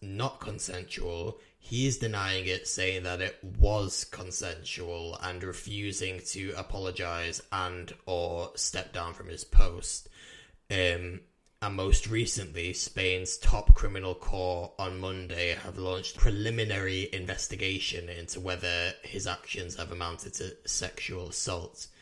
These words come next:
So like I said, he's strenuously denied any wrongdoing. He's repeatedly stated that the kiss was consensual and that he's a victim of a social assassination.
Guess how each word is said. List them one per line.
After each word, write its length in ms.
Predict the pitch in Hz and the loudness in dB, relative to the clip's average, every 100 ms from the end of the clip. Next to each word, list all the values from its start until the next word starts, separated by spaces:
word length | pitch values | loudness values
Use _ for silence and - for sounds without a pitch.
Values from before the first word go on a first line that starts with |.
| - - - - - | -20 -20 -20 -20 -8
So 180 | - 110 | -2 -2
like 160 | 104 | -2
I 40 | 98 | -4
said, 220 | 104 92 | -4 -2
he's 180 | 92 - | -2 -2
strenuously 760 | - 117 110 110 98 - 95 | -2 0 0 -2 -4 -4 -6
denied 500 | 92 90 92 90 92 - | -6 -4 0 0 0 0
any 240 | 110 101 | 2 2
wrongdoing. 880 | 95 95 92 87 90 90 87 87 85 | 0 -2 -4 -4 -2 0 -2 -4 -10
He's 220 | 90 98 | -10 -10
repeatedly 540 | - 107 104 - - | -4 -4 -4 -6 -8
stated 440 | 95 - 98 92 92 | -6 -4 -4 -4 -6
that 160 | 90 | -6
the 80 | 87 | -8
kiss 360 | - 110 90 - | -6 -6 -4 -6
was 160 | 92 | -8
consensual 720 | - 90 87 - 107 90 104 92 | -10 -8 -4 -2 -4 -4 -4 -4
and 100 | 90 | -6
that 80 | 87 | -10
he's 200 | 90 87 | -10 -10
a 60 | |
victim 380 | 107 104 - 98 | -8 -8 -8 -8
of 120 | 90 | -8
a 60 | 90 | -6
social 480 | - 98 92 - - | -4 0 0 0 -4
assassination. 960 | - - - 107 117 - 117 107 107 | -8 -8 -6 -2 0 0 -2 -4 -6